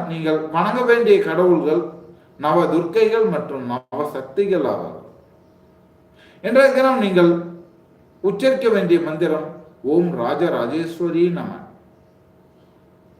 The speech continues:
இன்றைய தினம் உங்களுக்கான பரிகாரம் என்ன அப்படின்னு பார்த்தோம்னா, பிள்ளைகள் பெற்றோரை மதித்து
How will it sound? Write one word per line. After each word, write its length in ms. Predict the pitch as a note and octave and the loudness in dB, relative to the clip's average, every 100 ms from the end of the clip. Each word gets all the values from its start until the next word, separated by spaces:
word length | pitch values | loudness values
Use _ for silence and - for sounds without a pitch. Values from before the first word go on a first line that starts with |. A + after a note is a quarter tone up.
| _ _ _ _ _ _ _ _ _ _ _ _ - | _ _ _ _ _ _ _ _ _ _ _ _ -6
இன்றைய 260 | F#3+ A3 G#3+ | 2 6 8
தினம் 260 | A3+ F#3+ F3 | 6 2 0
உங்களுக்கான 420 | E3 E3 D#3+ D3+ - - | -2 -2 -2 -4 -6 -4
பரிகாரம் 540 | E3 B3 D4+ - C4+ F#3 | 0 2 2 2 0 0
என்ன 120 | E3+ E3 D#3 | -2 -2 -6
அப்படின்னு 340 | B2+ C#3+ D#3 D#3 | -6 -4 -4 -4
பார்த்தோம்னா, 440 | B2+ A#2+ A2+ A#2 B2 - - - _ _ _ - - _ _ _ _ - | -8 -8 -10 -10 -10 -12 -20 -20 _ _ _ -20 -20 _ _ _ _ 0
பிள்ளைகள் 440 | F3 G3 F3+ F#3 - | 2 4 4 2 0
பெற்றோரை 540 | C#3 - F3+ E3+ D#3+ E3 C3+ | -6 -4 0 0 0 -4 -8
மதித்து 500 | C#3 D#3+ G3+ - - | -6 -4 -4 -8 -8